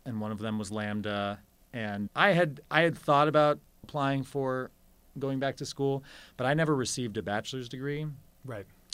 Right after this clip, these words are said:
Speaker 1: And so I was sort of limited in my options. And, uh, so I couldn't apply to any schools in the U S.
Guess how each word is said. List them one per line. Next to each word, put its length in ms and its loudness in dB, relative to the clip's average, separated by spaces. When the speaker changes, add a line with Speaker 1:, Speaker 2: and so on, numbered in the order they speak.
Speaker 1:
And 140 -2
so 220 2
I 140 6
was 180 -2
sort 240 -4
of 80 -6
limited 300 -4
in 60 -4
my 140 -4
options. 540 -6
And, 400 -2
uh, 200 0
so 100 -6
I 40 -4
couldn't 200 -2
apply 280 0
to 80 -2
any 280 -4
schools 360 -8
in 40 -6
the 80 -4
U 140 -4
S. 400 -4